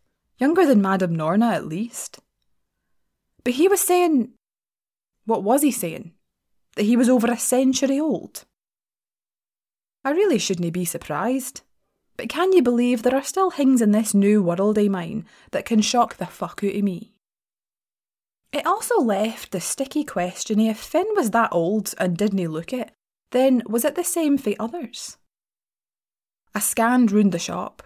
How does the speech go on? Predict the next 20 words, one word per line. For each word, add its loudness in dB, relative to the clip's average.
across -2
the 0
antiques, -6
some 2
younger 6
than 2
the -2
Irishman 4
standing -2
opposite -6
me, -6
for -2
my 4
grumpy 2
companion. -6
No 2
seeing 2
or 0
hearing 0
him, -6